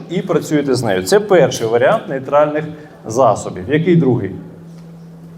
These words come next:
Такі всі сплять.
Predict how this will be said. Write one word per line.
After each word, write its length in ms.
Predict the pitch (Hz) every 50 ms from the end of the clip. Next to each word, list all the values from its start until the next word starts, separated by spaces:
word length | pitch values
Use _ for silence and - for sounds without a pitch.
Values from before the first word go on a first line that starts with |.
| - - - - - - - - - - - - - - - - - - 403 392 - - - - - - - - - - - -
Такі 320 | - - - - 147 151 151
всі 340 | 156 151 - 139 135 131 127
сплять. 680 | 127 127 - 110 104 107 110 110 107 107 107 107 -